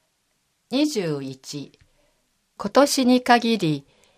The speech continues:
寝屋川市駅前で寝屋川祭りを開催。二十二、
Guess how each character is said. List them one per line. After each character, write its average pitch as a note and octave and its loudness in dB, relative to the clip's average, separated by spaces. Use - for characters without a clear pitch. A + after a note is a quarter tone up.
寝 F#3+ 0
屋 C4 6
川 C4 4
市 D#3+ -2
駅 E3+ 0
前 A3 4
で F#3 0
寝 E3+ -2
屋 A#3 4
川 B3+ 4
祭 A#3+ 0
り D#3+ 2
を E3+ 2
開 E3 -2
催。 C#3+ -6
二 C4 -4
十 E3 -6
二、 C3+ -10